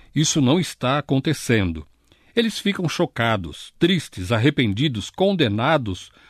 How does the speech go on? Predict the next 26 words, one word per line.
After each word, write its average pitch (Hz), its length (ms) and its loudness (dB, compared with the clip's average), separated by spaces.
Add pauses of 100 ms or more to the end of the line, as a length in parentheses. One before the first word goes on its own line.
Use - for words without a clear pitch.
(100)
porque 202 220 2
o 214 80 4
Senhor 160 420 4
faz 147 460 0
o 147 40 -4
que 190 140 0
nenhum 196 320 2
deles 147 380 2
estava 143 340 -2
disposto 170 640 0
a 107 40 0
fazer. 85 440 -4 (640)
Eles 202 180 0
sabiam 160 520 2
que - 100 -4
lavar 107 300 0
os - 160 -10
pés 135 400 -2 (240)
era 156 220 2
a 131 40 0
coisa 151 420 4
mais 135 340 2
baixa 120 560 0
na 127 120 0
escala 113 440 -2
social. 107 640 -2